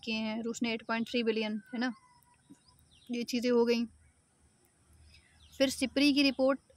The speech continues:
में वैश्विक परमाणु हथियारों की कुल संख्या मामूली कम दर्ज की गई है। पिछले वर्ष बारह हज़ार पाँच सौ बारह से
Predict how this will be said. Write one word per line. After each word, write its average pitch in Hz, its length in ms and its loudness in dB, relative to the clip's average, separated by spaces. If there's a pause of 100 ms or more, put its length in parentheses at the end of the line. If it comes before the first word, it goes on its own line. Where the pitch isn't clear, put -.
(120)
में 247 180 4
वैश्विक 247 440 2
परमाणु 233 320 0
हथियारों 226 440 0
की 262 140 -2
कुल 254 200 0
संख्या 247 320 -2
मामूली 226 480 0 (480)
कम 247 220 6
दर्ज 208 240 2
की 208 160 -6
गई 202 180 -2
है। 202 200 -4 (800)
पिछले 247 280 2
वर्ष 262 300 0 (160)
बारह 214 260 4
हज़ार 240 180 0
पाँच 220 260 4
सौ 233 160 -2
बारह 214 240 4
से 254 260 -2